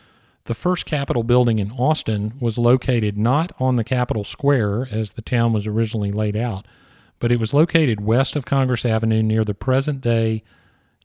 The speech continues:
intersection of eighth Street and Colorado Street. Uh, the northeast corner of that intersection was where the original Capitol in Austin was built. The General Land Office building that Angelina Eberly shot up was located on Congress Avenue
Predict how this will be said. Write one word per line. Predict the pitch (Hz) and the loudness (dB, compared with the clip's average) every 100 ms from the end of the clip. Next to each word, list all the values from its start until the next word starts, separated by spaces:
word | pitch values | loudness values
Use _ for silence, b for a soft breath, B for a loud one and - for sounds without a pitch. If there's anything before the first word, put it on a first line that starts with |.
| _ - | _ 0
intersection | 131 131 - 110 - 110 110 | 2 2 0 -2 -2 -4 -2
of | 110 113 | -6 -4
eighth | 123 131 - - | -2 -2 -2 -8
Street | - 131 123 123 - | -6 -2 -2 -2 -6
and | 107 101 | -6 -6
Colorado | - 120 110 107 107 98 | -2 0 2 2 2 0
Street. | - - 98 - - b b b b | -4 -6 -8 -8 -18 b b b b
Uh, | 110 | -4
the | 104 | 0
northeast | 110 127 - 123 - | 2 2 2 -2 -4
corner | - 120 110 | -2 0 2
of | 107 | 2
that | 107 104 | 0 -2
intersection | 107 107 - 107 95 - 101 | -2 -4 -4 -6 -6 -6 -6
was | 104 101 | -6 -4
where | 113 107 104 104 | -2 0 0 -2
the | 101 | -4
original | 101 110 123 123 123 120 117 b b b b | -2 2 2 4 2 0 -4 b b b b
Capitol | 123 113 113 107 107 110 | 0 0 0 0 -2 -2
in | 107 | -4
Austin | 104 107 - 107 98 | -2 -4 -4 -6 -4
was | 95 | -6
built. | 104 107 98 131 _ _ _ _ _ _ _ | -2 -2 -2 -8 _ _ _ _ _ _ _
The | 127 | 2
General | 113 147 165 104 | 6 6 6 6
Land | 117 127 110 | 6 6 6
Office | 101 117 101 | 4 2 -2
building | - 113 113 117 | 2 2 2 2
that | 107 104 | 0 0
Angelina | 113 117 107 113 104 101 | 2 2 2 2 2 2
Eberly | 110 117 104 95 | 0 2 0 -2
shot | - - 107 | -4 0 0
up | 104 104 117 | 0 -2 -4
was | 101 | -4
located | 117 127 - 123 107 | 0 0 2 0 0
on | 104 101 | -2 -2
Congress | 135 127 123 - | 0 2 0 0
Avenue | 123 110 110 104 | 0 0 0 -2